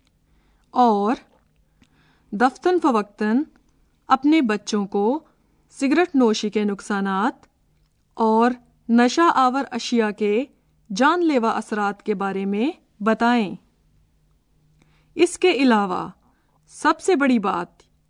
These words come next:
यह है कि वालिदैन अपने बच्चों के साथ ज्यादा वक्त गुजारें ताकि उन्हें मालूम हो कि उनके बच्चों की क्या ज़रूरतें हैं, उन पर कैसा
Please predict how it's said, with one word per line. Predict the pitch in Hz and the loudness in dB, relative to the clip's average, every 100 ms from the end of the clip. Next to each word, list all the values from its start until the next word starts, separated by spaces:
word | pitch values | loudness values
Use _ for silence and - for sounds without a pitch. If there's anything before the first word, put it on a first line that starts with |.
| _ | _
यह | 196 208 285 320 | -4 2 2 2
है | 269 196 220 - _ _ _ _ _ _ | 0 -2 -4 -8 _ _ _ _ _ _
कि | 302 | 0
वालिदैन | 240 220 214 202 208 214 311 - _ _ _ | 2 2 0 -2 -4 -2 -4 -6 _ _ _
अपने | - - 320 | -4 2 2
बच्चों | 254 214 - 285 330 | 2 -2 -2 -2 0
के | 330 | 0
साथ | - 214 196 262 _ _ _ _ _ _ | -2 -2 0 -2 _ _ _ _ _ _
ज्यादा | 196 226 226 339 | -2 2 4 2
वक्त | 320 320 - | 0 -4 -10
गुजारें | 214 220 214 214 202 - - _ _ _ _ _ _ _ _ | -8 -4 -2 -4 -6 -10 -16 _ _ _ _ _ _ _ _
ताकि | 269 277 339 | 0 2 -2
उन्हें | 277 294 311 | 0 0 2
मालूम | 262 214 220 311 349 | 2 2 4 4 4
हो | 262 214 240 - _ _ _ _ _ _ | 2 2 2 -2 _ _ _ _ _ _
कि | 349 | -2
उनके | 277 339 330 | 2 0 2
बच्चों | 277 220 - 214 | 0 -2 -4 -6
की | 196 233 285 - _ _ _ | -2 0 0 -2 _ _ _
क्या | 254 285 | 2 2
ज़रूरतें | 262 254 226 240 285 359 | 2 -2 -2 -2 -2 -4
हैं, | 330 247 175 185 _ _ _ _ _ _ _ _ _ _ _ - | -2 -4 -6 -16 _ _ _ _ _ _ _ _ _ _ _ 0
उन | 349 349 | 2 2
पर | 330 320 | 0 -2
कैसा | 320 247 226 - 220 | -2 -2 -2 0 0